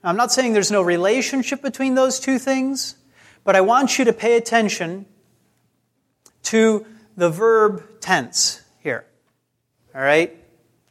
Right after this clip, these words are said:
Now, some of you kids may be more used to thinking about that right now, being in school and thinking about language training and th-, these sorts of things. But <clears throat> what does it say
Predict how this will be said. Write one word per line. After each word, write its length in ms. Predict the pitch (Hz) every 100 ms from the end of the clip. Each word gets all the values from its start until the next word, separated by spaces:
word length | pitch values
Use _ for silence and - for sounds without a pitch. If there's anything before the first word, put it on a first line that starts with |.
| _ _ _ _ -
Now, 160 | 151
some 200 | 143 196
of 80 | 190
you 100 | 170
kids 340 | - 175 156 165
may 140 | 165
be 160 | 156 151
more 200 | 160 160
used 340 | 165 147 -
to 80 | 151
thinking 280 | 170 151 156
about 280 | 151 151
that 160 | 156 151
right 180 | 156 160
now, 220 | 156 156
being 260 | 156 151 147
in 80 |
school 360 | 135 - 156 147
and 100 | 139
thinking 260 | 156 147 147
about 240 | 143 151
language 520 | 156 151 151 151 143
training 440 | - 156 151 151 147
and 100 | 143
th-, 140 | 160
these 220 | 170 147 -
sorts 220 | 156 143
of 60 |
things. 280 | - 147 139
But 300 | - 170 -
<clears throat> 1400 | 247 247 180 131 - _ _ _ _ _ _ _ _ -
what 100 | 196
does 160 | 220 190
it 100 | 190
say 340 | - 151 127